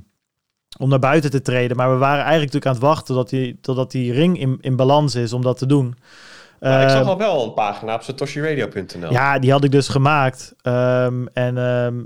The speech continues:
Speaker 1: nou ja, goed, het ging in die Ring of Fire groep, die internationale groep, ging het er dus op een gegeven moment over, eh,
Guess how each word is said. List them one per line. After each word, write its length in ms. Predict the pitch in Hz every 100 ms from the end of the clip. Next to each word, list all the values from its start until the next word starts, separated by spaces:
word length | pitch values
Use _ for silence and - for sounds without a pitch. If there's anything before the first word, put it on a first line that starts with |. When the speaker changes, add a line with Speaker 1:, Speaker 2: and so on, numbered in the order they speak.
| -
Speaker 1:
nou 140 | - 123
ja, 80 | 127
goed, 220 | - 139
het 140 | 135
ging 220 | - 151 160
in 80 |
die 120 | 147 135
Ring 180 | 147
of 120 | 143 131
Fire 380 | 147 151 156
groep, 240 | 139 - 131
die 120 | 135
internationale 600 | 135 131 135 - 139 143
groep, 280 | 95 131 120
ging 180 | - 143
het 120 | -
er 80 | 131
dus 120 | 127
op 100 | 123
een 60 |
gegeven 200 | 120 127 123
moment 180 | 120
over, 500 | 131 127 117 120 117 110 - - - - -
eh, 520 | 123 120 120 123